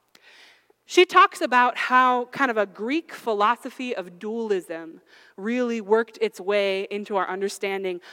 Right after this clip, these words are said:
of gender and sin. She talks about the abstract versus the material, and how abstract was good and godly and masculine. That men are thought of as soul and mind,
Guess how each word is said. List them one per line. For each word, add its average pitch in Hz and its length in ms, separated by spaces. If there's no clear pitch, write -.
of 185 160
gender 214 560
and 160 160
sin. 175 520
She 247 120
talks 277 220
about 247 160
the 233 160
abstract 254 680
versus 202 300
the 208 120
material, 185 680
and 226 100
how 247 240
abstract 226 760
was 208 160
good 285 500
and 214 140
godly 226 480
and 175 200
masculine. 208 680
That 240 160
men 294 480
are 247 140
thought 247 260
of 240 200
as 196 180
soul 285 500
and 196 160
mind, 277 600